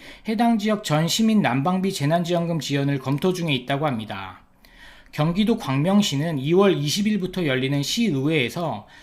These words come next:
가구당 난방비 십만 원 지원 방안을 확정 지을 예정이며 평택시, 안성시 또한 가구당 난방비 재난지원금 십만 원씩을 검토 중에 있습니다. 화성시는 가구당 십만 원 또는 이십만 원을,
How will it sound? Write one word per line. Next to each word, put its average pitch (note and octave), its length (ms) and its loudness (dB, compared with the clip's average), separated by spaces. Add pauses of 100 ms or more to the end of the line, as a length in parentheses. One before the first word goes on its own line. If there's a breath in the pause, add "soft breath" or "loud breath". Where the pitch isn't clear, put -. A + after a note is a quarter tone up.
(140 loud breath)
가구당 F#3+ 440 0
난방비 D#3+ 500 0
십만 A3+ 420 0
원 A3 140 2
지원 D#3 340 0
방안을 D3 420 0
확정 G#3+ 440 0
지을 F3+ 240 2
예정이며 B2 800 -4 (400 loud breath)
평택시, A#3 680 -2
안성시 G3 720 2
또한 E3+ 400 -2 (220 loud breath)
가구당 F#3+ 480 0
난방비 E3+ 560 0
재난지원금 D#3 720 -2
십만 A3+ 400 2
원씩을 G3+ 380 0
검토 C#3 340 -2
중에 D#3 200 -4
있습니다. G#2 720 -6 (720 loud breath)
화성시는 G#3 760 2
가구당 F3+ 440 -2
십만 A#3 380 0
원 A3 160 0
또는 G#3 260 4
이십만 E3 480 2
원을, G#2 400 -6